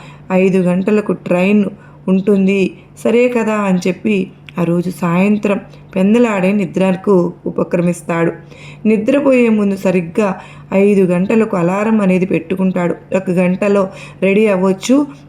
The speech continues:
రైల్వే స్టేషన్కి వెళ్ళి ట్రైన్ ఎక్కడానికి బాగుంటుంది అని చెప్పి ఐదు గంటలకు అలారం అనేది మోగుతుంది కూడా.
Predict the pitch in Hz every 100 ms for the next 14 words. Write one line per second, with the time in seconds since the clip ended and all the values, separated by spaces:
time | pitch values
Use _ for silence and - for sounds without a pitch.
0 | - 208 226 254 240 226 202 196 185 180
1 | 180 196 190 170 - - - - 185 190
2 | 214 202 - 185 185 180 175 185 165 -
3 | - - - 180 175 170 185 208 180 185
4 | 180 170 185 - 214 190 190 - - 196
5 | 202 208 196 202 226 202 180 190 202 196
6 | 180 185 185 175 202 233 233 226 226 202